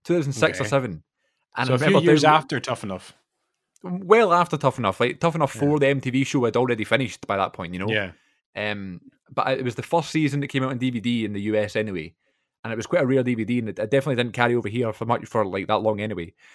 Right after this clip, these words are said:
Speaker 1: And I always wanted to see it. I remember watching it at the time, like, on T V and that sort of stuff when I was really, really young, but I didn't have, like, the clear sort of memory of it. So I
Speaker 2: Yeah.
Speaker 1: saw it as a stream on LimeWire, and because at the time, like, LimeWire could do no wrong because it was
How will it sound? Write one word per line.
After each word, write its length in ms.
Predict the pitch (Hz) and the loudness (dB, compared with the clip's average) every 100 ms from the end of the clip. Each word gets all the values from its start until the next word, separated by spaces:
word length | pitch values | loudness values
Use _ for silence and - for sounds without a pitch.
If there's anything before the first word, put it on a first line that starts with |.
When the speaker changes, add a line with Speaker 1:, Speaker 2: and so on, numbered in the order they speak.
| - | -10
Speaker 1:
And 100 | 127 | 2
I 20 | |
always 140 | 156 156 | 4 6
wanted 160 | 160 | 4
to 40 | 135 | 0
see 160 | - | 0
it. 40 | 185 | 2
I 40 | |
remember 280 | 135 156 180 | 2 2 4
watching 280 | 147 160 147 | 4 4 0
it 60 | 123 | -6
at 80 | 110 | 0
the 100 | 160 | 2
time, 260 | 175 139 | 2 0
like, 180 | 123 117 | -2 0
on 220 | 123 117 | 0 0
T 160 | 107 127 | -2 -2
V 140 | 120 156 | 0 0
and 80 | |
that 120 | 131 95 | -2 -2
sort 120 | 107 | -2
of 60 | 101 | -2
stuff 180 | 113 | -2
when 80 | 120 | -2
I 40 | 110 | -2
was 120 | 104 | -2
really, 260 | 117 147 127 | -2 0 0
really 160 | 113 | 0
young, 200 | 110 135 | 0 0
but 100 | 120 | 2
I 60 | 90 | 0
didn't 180 | 131 117 | 0 0
have, 180 | 117 | -2
like, 120 | 110 - | -2 -6
the 60 | |
clear 220 | - 123 | -4 -4
sort 160 | 110 82 | -2 -2
of 40 | |
memory 280 | 107 131 151 | -2 -4 -2
of 140 | 104 87 | -2 -2
it. 80 | - _ _ _ _ | -6 _ _ _ _
So 220 | - - 131 | -8 0 2
I 40 | |
Speaker 2:
Yeah. 60 | 107 | 2
Speaker 1:
saw 260 | 175 196 | 4 6
it 60 | 190 - - | 6 2 0
as 100 | 127 | 0
a 60 | |
stream 360 | 123 - 190 175 | -2 -2 0 2
on 140 | 139 | 0
LimeWire, 560 | 131 147 202 175 180 208 - - - | 2 0 2 2 2 -2 -10 -20 -8
and 80 | 135 | -6
because 260 | 135 139 127 | 2 4 4
at 80 | 131 | -2
the 80 | |
time, 280 | 127 170 170 | 2 4 4
like, 160 | 127 117 | 2 2
LimeWire 400 | 135 170 147 123 | 2 2 0 -2
could 140 | 110 | -2
do 120 | 131 | 0
no 140 | 123 117 | 0 2
wrong 300 | 110 165 185 | 8 8 8
because 300 | 127 - 104 | 0 -2 -2
it 40 | 120 | -2
was 200 | 101 | -6